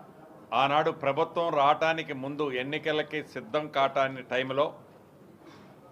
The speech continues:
సీతక్క ఆలోచనలకు అనుగుణంగా ఆనాటి పిసిసి అధ్యక్షులుగా గౌరవ ముఖ్యమంత్రి, ఈనాటి ముఖ్యమంత్రి గారు before ఎలక్షన్ ముందే వచ్చి ఆ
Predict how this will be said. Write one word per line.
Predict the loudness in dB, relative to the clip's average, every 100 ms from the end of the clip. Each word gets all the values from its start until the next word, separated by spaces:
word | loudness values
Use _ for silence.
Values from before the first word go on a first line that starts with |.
| -20 -8
సీతక్క | -2 2 2 2 4 4 0 -10 -16 -2 2
ఆలోచనలకు | 4 2 0 -4 -2 -2
అనుగుణంగా | -2 -2 -4 -4 0 2 2 -2 -2
ఆనాటి | 0 0 -2 -8
పిసిసి | -10 -10 -12 -6 -4
అధ్యక్షులుగా | -4 -6 -8 -8 -4 -2 -2 -4 -16 -16 -4
గౌరవ | 0 2 0 -2
ముఖ్యమంత్రి, | -8 -6 -6 -6 -6
ఈనాటి | -4 -4 -6 -10
ముఖ్యమంత్రి | -10 -8 -8 -8 -4
గారు | -2 -4 -10 -18 -20 -20 -20 -20 -20 -14 -6
before | -2 4 4 6
ఎలక్షన్ | 4 2 -2 -4 -4
ముందే | -6 0 0 0
వచ్చి | -4 -4 -4 -6 -16 -20 -20 -20 -20 -20 -20 -20 -20 -2
ఆ | 4